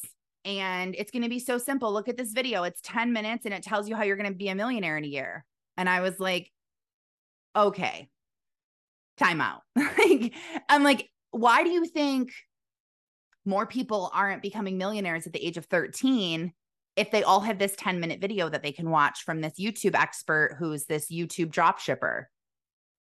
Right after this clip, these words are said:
Why do you think more people aren't millionaires at the age of thirteen?" And he's like, "I don't know." I'm like, "Do you think it's maybe a little bit harder to do than what the video is making it seem like it is?" He's like, "No, it seems really easy."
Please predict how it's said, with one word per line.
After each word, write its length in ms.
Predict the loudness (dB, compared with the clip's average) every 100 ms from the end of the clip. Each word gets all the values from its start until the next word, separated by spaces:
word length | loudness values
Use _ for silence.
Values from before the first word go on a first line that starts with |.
| _ _
Why 240 | 2 4 4
do 40 |
you 80 | 2
think 220 | 4 6
more 260 | 8 6 4
people 460 | 0 -6 2 2 4
aren't 400 | 2 2 -2 -4
millionaires 540 | -4 -2 0 -2 -2
at 80 | -4
the 100 | -4
age 140 | -4
of 60 | -4
thirteen?" 640 | -4 -2 -4 -4 -4 -8 -12 _ _ _ _ -4
And 80 | 0
he's 140 | 0
like, 120 | -2 2
"I 200 | 2 4
don't 120 | 4
know." 380 | 4 4 0 -6 _ _ _ _ _ 2
I'm 80 |
like, 100 | 2
"Do 80 | 4
you 60 | 2
think 160 | 2
it's 120 | 2 2
maybe 260 | 2 4
a 80 | 4
little 160 | 4 4
bit 100 | 0
harder 520 | 0 2 2 2 -2
to 120 | -4
do 400 | -6 -4 -2 -2
than 160 | -2 -2
what 140 | -2
the 80 | -4
video 260 | -4 -2 -2
is 100 | -4
making 300 | -6 -4 -6
it 140 | -4
seem 200 | -4 -2
like 200 | 0 0
it 80 | 0
is?" 280 | 2 0 -4 -10 -14 _ _ _ _ _
He's 180 | 2 2
like, 160 | 0
"No, 260 | 2 4 4
it 140 | 2
seems 320 | -2 -2 2 2
really 180 | 0
easy." 560 | 0 -4 -4 -4 -6